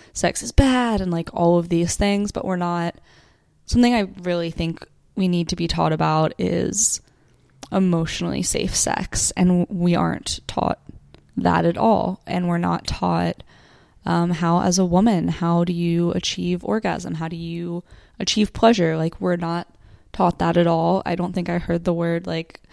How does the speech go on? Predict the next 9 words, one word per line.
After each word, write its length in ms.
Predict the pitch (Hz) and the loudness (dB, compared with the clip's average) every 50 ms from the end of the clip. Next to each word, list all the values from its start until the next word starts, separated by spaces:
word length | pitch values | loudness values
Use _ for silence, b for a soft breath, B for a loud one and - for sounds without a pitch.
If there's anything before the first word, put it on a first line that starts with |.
| b b b b b b b | b b b b b b b
clitoris 760 | - 208 - - - 180 170 165 170 175 185 - - - - | -8 -8 -6 -4 -4 -2 -2 -2 -2 -2 -2 -2 -2 0 6
<laughs> 40 | - | 10
until 500 | 156 - - 143 - - - 277 247 254 | 10 10 12 10 10 10 10 10 10 6
I 140 | 226 220 220 | 4 4 4
was, 280 | 208 208 220 220 - | 4 4 4 4 4
like, 240 | 202 190 190 - - - | 2 2 0 0 -4 -2
out 160 | - 165 170 175 | 2 2 2 2
of 160 | 170 - - | 2 0 -2
college, 580 | - 160 156 156 160 165 180 226 240 - - | 0 0 0 2 0 0 0 -2 -2 -4 -8